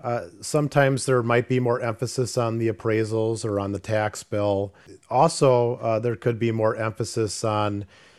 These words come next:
if the parties, if both parties want the property, uh, some courts are gonna say, "Well, uh, we're just gonna have to sell it, uh, if you both want it." Uh, or if, uh, one wants it,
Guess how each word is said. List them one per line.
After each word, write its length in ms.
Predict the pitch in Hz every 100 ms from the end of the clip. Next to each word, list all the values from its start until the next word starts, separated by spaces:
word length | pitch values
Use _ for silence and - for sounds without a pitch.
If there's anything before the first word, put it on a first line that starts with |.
| _
if 180 | 117 113
the 60 | -
parties, 760 | - 123 127 127 123 120 101
if 160 | 123 101
both 300 | 135 170 175
parties 420 | 127 113 107 -
want 220 | 104 95
the 60 | 98
property, 680 | - 98 92 - 101 98 101 - _ _ _ _
uh, 140 | 98
some 260 | 107 - 120
courts 300 | 117 123 117
are 100 | 113
gonna 220 | 110 110
say, 240 | - 117 113
"Well, 440 | 117 123 127 - _ _ _
uh, 280 | 151 87 -
we're 160 | 107 113
just 220 | 117 113
gonna 180 | - 113
have 280 | 101 113 -
to 80 | -
sell 360 | - 110 85
it, 140 | 85 - _ -
uh, 260 | 92 - -
if 220 | 95 -
you 80 | 107
both 340 | 104 110 -
want 220 | 110 110 107
it." 200 | 107 - _ _ _ _ _ -
Uh, 380 | 98 95 85 -
or 340 | - 107 104 107
if, 540 | 107 107 107 98 -
uh, 140 | 98 95
one 340 | 95 120 131
wants 380 | 123 123 120 -
it, 380 | 120 117 -